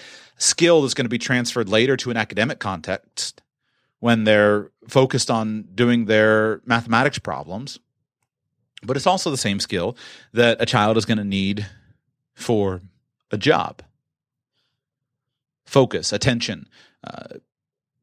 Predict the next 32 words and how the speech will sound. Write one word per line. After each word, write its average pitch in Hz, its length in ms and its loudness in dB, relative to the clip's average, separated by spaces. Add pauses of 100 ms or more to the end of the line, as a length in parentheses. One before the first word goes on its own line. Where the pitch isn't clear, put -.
(120)
being 127 220 4
able 117 200 4
to 113 420 -4
stay 113 200 0
consistent 110 560 -2
and 95 100 -14
follow 113 260 2
through 156 280 0
on 110 80 0
the 95 80 -4
job 85 300 -2
when 95 80 -6
they 95 40 -4
don't 110 200 -6
feel 147 200 2
like 87 280 -4
it. - 160 -20 (680)
Learning 127 240 2
how 127 120 2
to 123 60 0
overcome 117 800 0 (920)
the 110 120 -4
weakness 127 340 2
of 117 80 -2
their 113 100 0
flesh 127 340 0
when 107 120 -4
they 101 60 -4
have 107 140 0
a 101 80 -2
bad 110 260 2
attitude 113 560 0